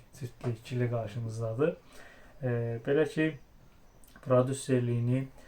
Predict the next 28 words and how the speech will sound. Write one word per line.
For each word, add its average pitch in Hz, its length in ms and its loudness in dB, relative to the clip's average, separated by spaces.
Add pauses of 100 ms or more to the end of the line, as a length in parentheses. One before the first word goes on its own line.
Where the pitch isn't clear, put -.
(280)
Mehmet 127 500 2
Yiğit 123 340 -2 (180)
Alp'ın, 120 420 0 (180)
e, 123 140 -2 (540)
belə 113 260 -8
deyək, 113 240 -8
üstləndiyi 117 720 -2 (500)
və 127 140 8 (160)
sezonun 127 640 0 (380)
iddialı, 123 600 4 (160)
belə 117 260 -2
deyək, 110 200 -6
seriallarından 113 1080 -4
biri 120 160 0
olan 117 400 2 (560)
Maria 131 400 6
ilə 117 160 0
Mustafa'nın, 117 640 0
e, 131 340 -6 (140)
baş 127 240 4
rollarını 117 560 -2
bayaq 120 340 2
qeyd 110 260 -4
etdiyim 113 340 -8
kimi 123 320 -4 (540)
Hilmi 127 260 2
Cəm 135 400 2
İntəpə 123 640 4